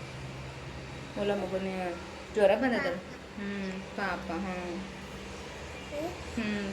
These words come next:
ಪಾಪ, ನೀನು ಪಾಪ. ಹ್ಮ್. ಈ ಪಾಪ ಅಲ್ಲ, ನೀನು ಪಾಪ ಅಂದಿದ್ದು. ಊಟ ಎಲ್ಲ ಆಗಿ ಮಲಗಕ್ಕೆ ಹೋಗ್ತೀವಿ. ನನ್ನ ಮಗ ಊಟ ಮಾಡಲಿಲ್ಲ, ಜ್ವರ ಬಂದಿತ್ತು, ಕೈ ನೋವಿಗೆ ಏನೋ ಒಂದು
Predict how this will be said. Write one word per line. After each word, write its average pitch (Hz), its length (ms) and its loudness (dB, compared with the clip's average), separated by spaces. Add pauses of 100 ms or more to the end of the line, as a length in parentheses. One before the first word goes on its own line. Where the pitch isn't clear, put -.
ಪಾಪ, 220 200 4 (160)
ನೀನು 247 240 8 (140)
ಪಾಪ. 185 200 6 (1600)
ಹ್ಮ್. 196 200 -2 (1700)
ಈ 294 40 12 (120)
ಪಾಪ 294 180 12 (160)
ಅಲ್ಲ, 240 140 12 (280)
ನೀನು 262 260 6 (100)
ಪಾಪ 214 240 4 (180)
ಅಂದಿದ್ದು. 190 340 -2 (2000)
ಊಟ 240 120 2 (100)
ಎಲ್ಲ 233 100 6 (160)
ಆಗಿ 220 260 0
ಮಲಗಕ್ಕೆ 220 340 -2
ಹೋಗ್ತೀವಿ. 214 440 -2
ನನ್ನ 196 220 2
ಮಗ 196 100 0 (120)
ಊಟ 208 100 -2 (100)
ಮಾಡಲಿಲ್ಲ, 208 320 -2 (120)
ಜ್ವರ 190 140 4 (120)
ಬಂದಿತ್ತು, 180 280 2
ಕೈ 190 80 0 (160)
ನೋವಿಗೆ 190 340 4 (100)
ಏನೋ 202 100 4 (400)
ಒಂದು - 160 4